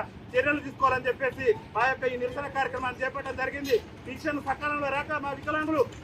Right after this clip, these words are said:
దుర్భరమైనటువంటి జీవితాలు గడుపుతున్నారు. ఇవాళ ఏం తెచ్చుకుందానన్నా కానీ మాకు పింఛన్ ఆధారం కాబట్టి పింఛన్ సకాలంలో పంపిణీ చేయాలని చెప్పేసి ఈ రోజు మరి రైల్వే జంక్షన్ వద్ద మేము భిక్షాటన చేస్తున్నాం. మా పరిస్థితి, మా దీనస్థితి చూసైనా ఈ రాష్ట్ర ముఖ్యమంత్రి గారి కనువిప్పు కలగాలి.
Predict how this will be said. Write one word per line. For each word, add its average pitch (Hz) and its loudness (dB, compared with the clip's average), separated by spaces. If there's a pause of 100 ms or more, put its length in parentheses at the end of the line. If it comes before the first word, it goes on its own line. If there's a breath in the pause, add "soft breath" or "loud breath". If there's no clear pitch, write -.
దుర్భరమైనటువంటి 302 4
జీవితాలు 285 0
గడుపుతున్నారు. 269 2 (280)
ఇవాళ 277 2 (140)
ఏం 285 6
తెచ్చుకుందానన్నా 285 0
కానీ 254 -4
మాకు 240 -2
పింఛన్ 277 -6
ఆధారం 254 -4
కాబట్టి 233 -4 (320)
పింఛన్ 277 -4
సకాలంలో 269 2 (100)
పంపిణీ 302 2
చేయాలని 269 0
చెప్పేసి 277 -2 (320)
ఈ 233 0
రోజు 277 2 (100)
మరి 240 0
రైల్వే 269 0
జంక్షన్ 254 -4
వద్ద 240 -6 (100)
మేము 233 -6
భిక్షాటన 240 -4
చేస్తున్నాం. 233 0 (280)
మా 233 6 (140)
పరిస్థితి, 294 2 (120)
మా 269 8 (120)
దీనస్థితి 294 4
చూసైనా 277 2 (340)
ఈ 240 2
రాష్ట్ర 269 6
ముఖ్యమంత్రి 262 0
గారి 247 -2
కనువిప్పు 262 -4
కలగాలి. 247 4